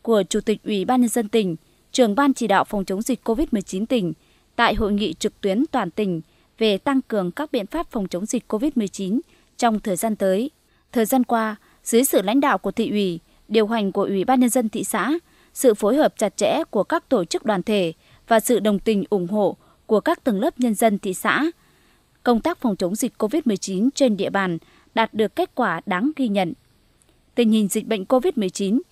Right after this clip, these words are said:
được kiểm soát, các hoạt động xã hội và phát triển kinh tế của địa phương được đảm bảo, phù hợp trong trạng thái bình thường mới. Tuy nhiên, gần đây, từ ngày hai mươi bảy tháng bảy năm hai nghìn không trăm hai mươi mốt đến nay,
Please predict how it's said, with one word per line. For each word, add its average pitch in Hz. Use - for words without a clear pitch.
được -
kiểm 196
soát, 339
các 359
hoạt 247
động 202
xã 220
hội 285
và 196
phát -
triển 214
kinh 277
tế 208
của 196
địa 170
phương 247
được 214
đảm 185
bảo, 185
phù 254
hợp 214
trong 262
trạng -
thái 214
bình 214
thường 190
mới. 185
Tuy 254
nhiên, 214
gần 180
đây, 208
từ 240
ngày 220
hai 294
mươi 240
bảy 196
tháng 233
bảy 202
năm 254
hai 254
nghìn 196
không 233
trăm 240
hai 226
mươi 254
mốt 359
đến 196
nay, 240